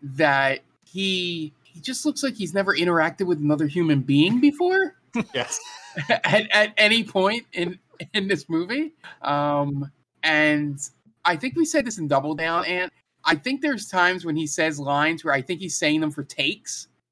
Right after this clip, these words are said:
Speaker 1: and then just
Speaker 2: Mm-hmm.
Speaker 1: forgets to cut them out.
Speaker 2: Yeah.
Speaker 1: <laughs> Because he just repeats the same lines over and over again.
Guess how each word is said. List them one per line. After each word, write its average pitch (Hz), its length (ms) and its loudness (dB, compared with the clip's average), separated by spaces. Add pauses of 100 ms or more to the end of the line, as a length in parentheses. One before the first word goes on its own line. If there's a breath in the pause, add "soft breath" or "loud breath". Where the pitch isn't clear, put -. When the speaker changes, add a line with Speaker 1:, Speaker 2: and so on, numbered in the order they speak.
Speaker 1:
and 160 100 4
then 156 100 4
just 143 140 0
Speaker 2:
Mm-hmm. 117 80 -6
Speaker 1:
forgets 147 260 0
to 156 80 -6
cut 143 200 0
them 123 120 -8
out. 120 180 -8 (360)
Speaker 2:
Yeah. 196 360 -2 (100)
Speaker 1:
<laughs> 180 300 -8 (200)
Because - 380 -2
he 202 80 -6
just 220 180 -6
repeats 196 480 -2
the 202 120 -8
same 175 260 0
lines 160 340 -2
over 156 220 -4
and 151 100 -2
over 156 240 -6
again. 208 380 -4